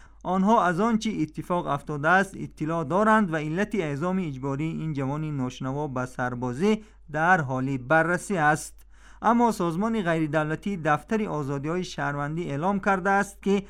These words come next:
از آغاز موسم تیر ماهی اعزام جوانان واجد شرایط خدمت در نیروهای مسلح تاجیکستان، هشت مورد شکایت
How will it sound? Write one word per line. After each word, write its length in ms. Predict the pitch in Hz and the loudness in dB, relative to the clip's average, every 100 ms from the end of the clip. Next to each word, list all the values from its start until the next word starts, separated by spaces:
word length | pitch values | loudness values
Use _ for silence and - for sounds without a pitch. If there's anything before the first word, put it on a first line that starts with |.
| - | -8
از 220 | 147 156 147 | -2 -2 0
آغاز 360 | 170 202 214 | 2 2 2
موسم 500 | 220 175 147 185 196 | 2 0 -2 -2 -4
تیر 260 | 190 151 147 | -4 -4 -4
ماهی 600 | 147 143 185 196 196 196 - - | -2 -2 0 2 0 -2 -12 -6
اعزام 540 | 170 151 175 190 196 | -2 -2 -2 0 0
جوانان 600 | 151 147 151 170 180 185 | 0 -2 -2 -2 0 -2
واجد 460 | 139 139 143 165 170 | 0 -2 -2 -6 -8
شرایط 500 | - 139 139 156 165 | -4 -4 -4 -6 -6
خدمت 500 | 147 135 165 160 135 | -8 -6 -4 -2 0
در 180 | 139 | -2
نیروهای 480 | 151 139 127 135 151 | -2 -4 -2 -4 -4
مسلح 440 | 139 131 131 139 143 | -6 -6 -6 -6 -6
تاجیکستان، 840 | 139 127 123 - - 185 214 214 - - - | -6 -8 -10 -14 -6 2 4 4 -2 -20 2
هشت 440 | 202 233 269 - | 6 6 6 0
مورد 460 | 185 165 165 180 185 | 0 0 0 -2 -4
شکایت 600 | - 143 156 147 170 | -6 -6 -2 -2 -2